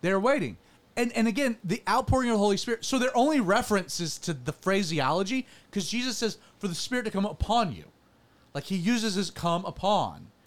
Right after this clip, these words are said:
Like, their only context to that is Judges, where you read of the judges that in these crazy moments in time,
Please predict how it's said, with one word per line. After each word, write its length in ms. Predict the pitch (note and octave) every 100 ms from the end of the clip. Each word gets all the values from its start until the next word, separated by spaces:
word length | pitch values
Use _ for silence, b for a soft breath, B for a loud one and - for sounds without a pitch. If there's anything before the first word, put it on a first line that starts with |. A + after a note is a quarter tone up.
| b b b
Like, 160 | G#3
their 220 | - B3 -
only 420 | A3+ C4 D#4 D#4 C#4
context 720 | - A#3 B3+ A#3+ F3 - -
to 80 | B2
that 240 | G2+ A2+ -
is 240 | B3 G3+
Judges, 840 | D#3 B2 F#3+ A3 D3+ E2+ - - - _ _ _ _ _ _ _ _ b b b -
where 200 | G#3 A3+
you 200 | F#3+ A3
read 320 | G3+ C4 B3
of 180 | A#3 E3+
the 80 |
judges 680 | E3+ C3 A3+ F#3 G3 F3 D3+ -
that 200 | D3+ G#3+
in 140 | G#3
these 180 | G#3+ -
crazy 640 | - - A#3+ C4 A3 G#3+
moments 460 | G3+ A3+ G#3+ G3 D#3
in 80 | D#3
time, 560 | G#3+ B3 D3+ A2+ C3